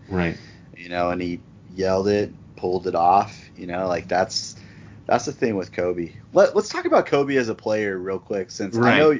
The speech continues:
Speaker 2: I know you didn't watch him,
Speaker 1: No,
Speaker 2: you
Speaker 1: but
Speaker 2: know,
Speaker 1: I,
Speaker 2: while
Speaker 1: I mean,
Speaker 2: he
Speaker 1: I
Speaker 2: was
Speaker 1: have
Speaker 2: playing.
Speaker 1: since watched him,
Speaker 2: You've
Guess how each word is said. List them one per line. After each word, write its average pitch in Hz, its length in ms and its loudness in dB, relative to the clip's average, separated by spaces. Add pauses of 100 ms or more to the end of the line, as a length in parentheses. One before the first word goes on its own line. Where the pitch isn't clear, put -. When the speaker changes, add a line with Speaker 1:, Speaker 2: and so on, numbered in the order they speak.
Speaker 2:
I 127 120 2
know 156 100 2
you 170 200 -4
didn't 143 260 0
watch 117 320 4
him, 113 360 -4 (540)
Speaker 1:
No, 160 160 8
Speaker 2:
you 127 60 4
Speaker 1:
but 127 80 4
Speaker 2:
know, 135 80 6
Speaker 1:
I, 131 80 6
Speaker 2:
while 107 220 6
Speaker 1:
I - 20 4
mean, 117 140 0
Speaker 2:
he 107 60 2
Speaker 1:
I - 40 2
Speaker 2:
was 98 80 0
Speaker 1:
have 90 100 -8
Speaker 2:
playing. 101 400 0
Speaker 1:
since 104 120 -18
watched 85 440 -4
him, 73 200 -12
Speaker 2:
You've 90 100 -18